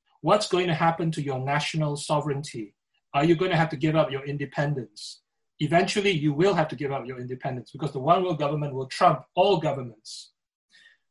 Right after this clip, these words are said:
So this is a sa-, Satanist global strategy. And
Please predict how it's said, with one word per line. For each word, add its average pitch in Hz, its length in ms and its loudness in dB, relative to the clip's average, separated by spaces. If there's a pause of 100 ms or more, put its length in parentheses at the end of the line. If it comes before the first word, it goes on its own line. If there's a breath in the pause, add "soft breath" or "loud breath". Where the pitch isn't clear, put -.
So 175 720 6 (2250)
this 226 200 2
is 180 100 -2
a 165 80 2
sa-, 185 360 2
Satanist 190 720 0 (340)
global 190 460 6
strategy. - 600 -2 (680)
And 160 420 4